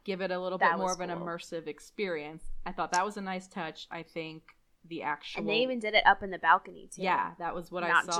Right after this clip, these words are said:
Speaker 2: just
Speaker 1: and I
Speaker 2: in the orchestra.
Speaker 1: Right. I thought that was really cool. So
Speaker 2: Yeah.
Speaker 1: that is a change I did like. I think
Speaker 2: Kudos. <laughs>
Speaker 1: the West End version, which is still playing in its, it's in, I'm, I'm pretty sure it's still in its original form. I think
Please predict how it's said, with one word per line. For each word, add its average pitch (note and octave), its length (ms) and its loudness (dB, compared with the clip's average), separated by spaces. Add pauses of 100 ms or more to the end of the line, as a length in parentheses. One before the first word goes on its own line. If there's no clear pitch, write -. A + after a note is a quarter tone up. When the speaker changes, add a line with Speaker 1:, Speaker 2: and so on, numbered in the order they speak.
(100)
Speaker 2:
just D#3+ 160 4
Speaker 1:
and E3 160 -6
I F#3 40 -8
Speaker 2:
in F#3+ 80 -6
the F3 60 -6
orchestra. E3+ 520 -6
Speaker 1:
Right. C#3+ 180 -6 (100)
I F3 60 -6
thought E3+ 180 -6
that E3 100 -8
was E3+ 140 -12
really D3+ 240 -10
cool. - 280 -16 (680)
So D3 440 -8
Speaker 2:
Yeah. - 100 -10 (460)
Speaker 1:
that D3+ 120 -6
is E3+ 120 -6
a F3+ 40 -8
change E3+ 340 -10
I D3 80 -8
did C#3+ 140 -12
like. E3+ 480 -8 (320)
I D#3 120 -10
think D#3 340 -12 (300)
Speaker 2:
Kudos. C#4+ 1160 4 (120)
<laughs> - 120 -20
Speaker 1:
the E3 100 -4
West F3 420 -4
End F#3 240 -8
version, F3+ 560 -10
which E3 240 -10
is D#3 120 -14
still C#3+ 400 -10 (220)
playing D#3 280 -10
in D3 60 -12
its, C#3+ 160 -18 (120)
it's - 200 -14
in, D3+ 180 -16 (560)
I'm, E3 160 -10 (100)
I'm D#3+ 100 -10
pretty D#4+ 220 -6
sure C#4 180 -4
it's G#3+ 100 -8
still F#3+ 200 -6
in E3+ 80 -6
its D#3+ 140 -12
original C#3+ 380 -14
form. B2+ 380 -14 (920)
I E3 100 -8
think - 380 -14